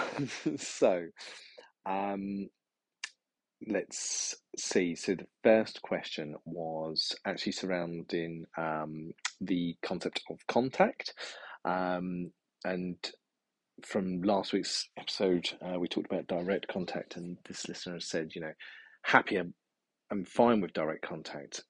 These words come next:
as long as it's in the best interest of the child. But isn't there a chance that a child doesn't settle down, um, with their new family, um, if there is constant contact with birth families?"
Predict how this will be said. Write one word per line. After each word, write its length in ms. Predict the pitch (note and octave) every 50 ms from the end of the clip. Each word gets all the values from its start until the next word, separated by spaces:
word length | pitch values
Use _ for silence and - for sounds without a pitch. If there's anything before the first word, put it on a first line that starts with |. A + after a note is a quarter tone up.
| - G#2
as 200 | G2 F2+ - -
long 140 | G2 F2+ E2+
as 120 | D#2 - -
it's 120 | C#2+ - - _ _ _ _ _
in 100 | F#2+ F2+
the 60 | E2
best 220 | E2+ F2 E2+ - G2
interest 380 | F2 E2+ - - F#2 - -
of 60 | -
the 80 | - E2+
child. 520 | - - - B2 G2+ D#2+ C2+ B1+ - - - - - - - - - - _
But 100 | G2+ E2+
isn't 240 | G#2+ A2 A2 G#2+ F#2+
there 140 | G2 F#2
a 60 | F2+ -
chance 360 | - - A#2 G2+ F#2 E2+ -
that 120 | - -
a 40 | -
child 380 | - - - E2+ E2 D#2+ D#2 -
doesn't 300 | - F#2+ F2 - E2 D2+
settle 380 | - - - - - F#2 E2+ -
down, 460 | - A2+ A2 G2 D#2 B1+ D2+ F2 G#2 A2+ - - - - - - - _ -
um, 300 | E2 E2 E2 E2 E2+ E2
with 160 | E2 D#2+ -
their 140 | - E2 D#2+
new 300 | D#2+ E2+ G2+ B2 C3 C#3
family, 680 | C3 - - E2+ D2+ D2 C#2 - - B1 B1 A#1+ - - _ _ _ _ _ _ _ -
um, 420 | - D#2+ D#2+ D#2+ D#2+ D#2 D#2+ E2 -
if 160 | - - - -
there 260 | - E2+ E2+ E2+ E2+
is 240 | E2+ D#2+ - - -
constant 440 | - - - G#2 E2+ - - E2+ F2+
contact 340 | - - E2 - - - -
with 200 | - - - _
birth 280 | F#2 F#2 F2+ D#2 - -
families?" 600 | - - - - - - - - - - - -